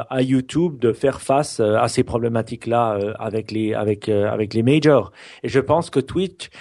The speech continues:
est un peu au même, au même niveau, bien que je ne connais pas cette boîte parce que je ne suis pas un gamer et j'ai pas moins de seize ans, euh, et que je ne <laughs> passe pas ma vie devant un ordinateur à regarder des trucs de Minecraft. Je sais même pas ce que c'est Minecraft. Euh, et <laughs> je,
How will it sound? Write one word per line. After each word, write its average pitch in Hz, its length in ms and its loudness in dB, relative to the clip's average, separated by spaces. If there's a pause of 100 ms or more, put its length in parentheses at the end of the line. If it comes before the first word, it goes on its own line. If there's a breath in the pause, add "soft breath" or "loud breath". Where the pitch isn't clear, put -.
(140 loud breath)
est 127 60 -2
un 113 140 0
peu - 140 2
au 147 120 4
même, 147 460 -2
au 135 100 -6
même 131 540 -2
niveau, 135 360 0
bien 139 180 0
que 165 60 -4
je 139 100 2
ne 127 100 -2
connais 123 240 0
pas 170 180 2
cette 165 200 -8
boîte 180 280 -2
parce - 160 -10
que 123 140 -8
je 113 120 -12
ne 107 80 -14
suis - 140 -14
pas 147 240 -2
un 147 80 -4
gamer 147 460 0
et 110 80 -2
j'ai 98 160 -6
pas 131 260 0
moins 123 320 -2
de 113 280 -4
seize 117 280 0
ans, 175 180 2 (520 loud breath)
euh, 104 300 2 (120)
et 123 140 0
que 113 60 -10
je 104 80 0
ne 110 220 4
<laughs> 110 60 -6
passe 110 220 0
pas 156 180 2
ma 147 160 2
vie 131 220 -2
devant 120 260 -4
un 117 120 -2
ordinateur 127 600 0
à 107 60 0
regarder 110 320 -6
des 113 140 -8
trucs 123 180 -20
de 117 120 -4
Minecraft. 123 640 -4
Je 113 140 -6
sais 117 160 -6
même 127 160 -4
pas 131 100 -2
ce - 60 -12
que 127 80 -6
c'est 113 160 -6
Minecraft. 110 460 -4 (540 loud breath)
Euh, 110 180 -2 (300)
et 127 240 4
<laughs> 120 180 -2
je, 101 240 -2